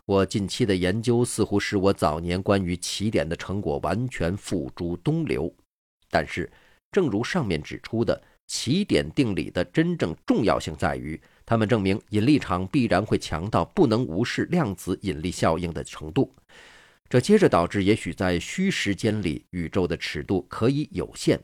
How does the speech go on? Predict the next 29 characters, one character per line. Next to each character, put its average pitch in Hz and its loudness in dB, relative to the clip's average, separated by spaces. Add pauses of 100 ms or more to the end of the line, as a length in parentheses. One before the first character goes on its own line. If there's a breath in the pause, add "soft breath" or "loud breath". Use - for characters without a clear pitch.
但 76 -2
没 90 -2
有 82 -4
边 147 0
界 - 0 (120)
或 - -2
起 - -6
点 - -6
的 - -10
概 71 -4
念。 78 -12 (1300)
然 92 0
而， 85 0 (380 soft breath)
当 220 4
我 165 2
们 90 0
回 101 -2
到 120 -2
我 95 0
们 78 -6
生 190 0
活 76 -4
其 - -2
中 175 0
的 92 4
实 - -2
时 - -4
间 92 0
时， 78 -6